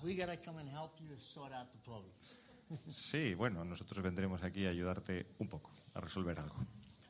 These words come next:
Speaker 1: Very proudful man.
Speaker 2: <laughs> Estaba muy orgulloso él de ello.
Speaker 1: And then he says, "But also in my parish,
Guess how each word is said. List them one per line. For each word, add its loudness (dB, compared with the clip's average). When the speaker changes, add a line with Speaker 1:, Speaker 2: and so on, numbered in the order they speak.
Speaker 1:
Very 6
proudful -2
man. -8
Speaker 2:
<laughs> -4
Estaba 4
muy 6
orgulloso 0
él -6
de 0
ello. 0
Speaker 1:
And -6
then 2
he 2
says, 2
"But 0
also -2
in -2
my -2
parish, -10